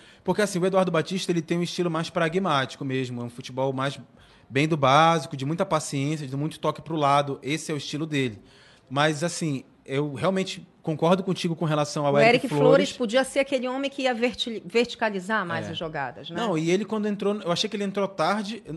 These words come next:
Speaker 2: Sim,
Speaker 1: talvez
Speaker 2: sim,
Speaker 1: ele não tenha
Speaker 2: sim.
Speaker 1: sido titular por uma questão física, não sei se ele tava cem por cento, ele passou o segundo turno inteiro lesionado,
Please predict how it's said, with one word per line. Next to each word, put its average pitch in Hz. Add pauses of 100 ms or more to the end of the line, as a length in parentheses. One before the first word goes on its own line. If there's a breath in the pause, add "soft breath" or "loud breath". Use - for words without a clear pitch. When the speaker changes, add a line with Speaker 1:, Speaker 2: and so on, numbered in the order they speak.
Speaker 2:
Sim, -
Speaker 1:
talvez 202
Speaker 2:
sim, 226
Speaker 1:
ele 214
não 202
tenha 196
Speaker 2:
sim. 185
Speaker 1:
sido 180
titular 170
por 170
uma 156
questão 156
física, 170
não 147
sei 156
se 147
ele 143
tava 139
cem 139
por 131
cento, 151
ele 143
passou 139 (380 loud breath)
o 139
segundo 156
turno 151
inteiro 180
lesionado, 139